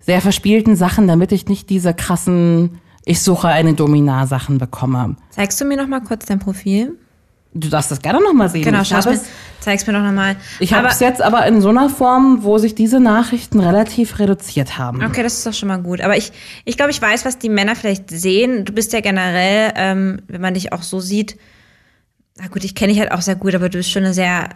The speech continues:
Speaker 2: kommst schon als eine sehr starke Frau auf jeden Fall, über eine sehr präsente, sehr starke Frau. Deswegen kann ich diese Verknüpfung so ein bisschen, ähm, verstehen. Jetzt schaue ich mir grad dein Profil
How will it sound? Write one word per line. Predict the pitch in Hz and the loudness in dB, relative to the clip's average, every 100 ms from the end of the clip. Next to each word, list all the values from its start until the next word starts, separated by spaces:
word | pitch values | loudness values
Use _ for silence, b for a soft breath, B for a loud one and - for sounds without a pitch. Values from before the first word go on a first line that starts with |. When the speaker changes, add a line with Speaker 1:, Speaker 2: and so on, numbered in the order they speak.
| - | -8
Speaker 2:
kommst | - 208 208 | -2 -2 -2
schon | 190 | -4
als | 185 | -4
eine | 185 175 | -4 -2
sehr | 180 | -2
starke | 180 185 170 180 170 | -4 -4 -4 -4 -10
Frau | - 151 135 | -8 -4 -4
auf | - | -6
jeden | - - | -12 -14
Fall, | - 190 | -14 -14
über | 165 | -12
eine | 170 | -8
sehr | 175 | -8
präsente, | 170 - 170 175 175 | -8 -6 -4 -2 -2
sehr | 170 160 | -4 -6
starke | - - - 180 | -6 -8 -8 -14
Frau. | - - - 202 196 _ _ _ _ _ _ _ | -12 -10 -10 -10 -16 _ _ _ _ _ _ _
Deswegen | 185 - 185 180 185 | -14 -6 -4 -4 -4
kann | 190 185 | -4 -2
ich | 196 196 | -4 -6
diese | 185 180 | -8 -8
Verknüpfung | 185 185 202 208 - 208 | -8 -4 -4 -4 -4 -6
so | 202 190 | -4 -6
ein | 185 | -4
bisschen, | 185 - 190 185 - B B B B - | -4 -4 -4 -6 -10 B B B B -10
ähm, | 190 185 185 | -6 -4 -6
verstehen. | - 202 202 - - 214 214 202 180 | -6 -4 -2 -4 -6 0 2 2 0
Jetzt | 185 - | -2 -4
schaue | 202 | -4
ich | |
mir | 214 | -2
grad | 196 202 | -4 -4
dein | 190 | -6
Profil | 180 - - - 233 | -10 -16 -16 -6 -2